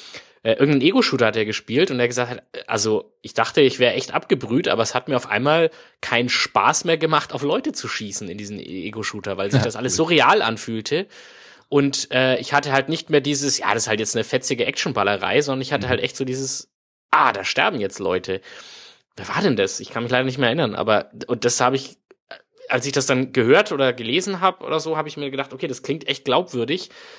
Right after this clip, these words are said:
Speaker 1: weil
Speaker 2: Was, der Michi, glaub ich, ja?
Speaker 1: Ich weiß es gar
Speaker 2: Egal,
Speaker 1: nicht.
Speaker 2: ja.
Speaker 1: Ähm, und also ich hab selber schon irgendwie, wie, wie gesagt, man hat diese Brille auf und dir wird sofort flau im Magen und du hast halt eine ganz andere Form der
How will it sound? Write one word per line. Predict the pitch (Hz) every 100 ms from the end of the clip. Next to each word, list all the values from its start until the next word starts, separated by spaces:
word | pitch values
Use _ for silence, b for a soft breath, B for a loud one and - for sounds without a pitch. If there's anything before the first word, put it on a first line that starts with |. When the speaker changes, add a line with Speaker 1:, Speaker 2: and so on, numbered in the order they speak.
| B
Speaker 1:
weil | 120 131 143 -
Speaker 2:
Was, | 107
der | 107
Michi, | 117 135 139
glaub | 95
ich, | 98
ja? | 147 196 _ b b b b b b
Speaker 1:
Ich | -
weiß | 190
es | 226 -
gar | 107
Speaker 2:
Egal, | 95
Speaker 1:
nicht. | 98 -
Speaker 2:
ja. | 101 - _ -
Speaker 1:
Ähm, | 113 113 113 -
und | - 120 113 - B B B B B _ _ - _
also | 131 131
ich | 139 160
hab | 165 -
selber | 135 220 185
schon | - 127 123
irgendwie, | 123 127 117 113 117
wie, | 113
wie | 123
gesagt, | 127 143 - - -
man | 127 117
hat | 135
diese | 139 131
Brille | 123 196 143
auf | 170 180
und | 143
dir | 143 143
wird | 143
sofort | 139 139 -
flau | 127 143 185
im | 165
Magen | 151 151 156 151 151 151
und | 127 135
du | 123
hast | 143 - 139
halt | 139
eine | 127
ganz | 123 131 180
andere | - 147 139
Form | - 120 147 160
der | 135 127 117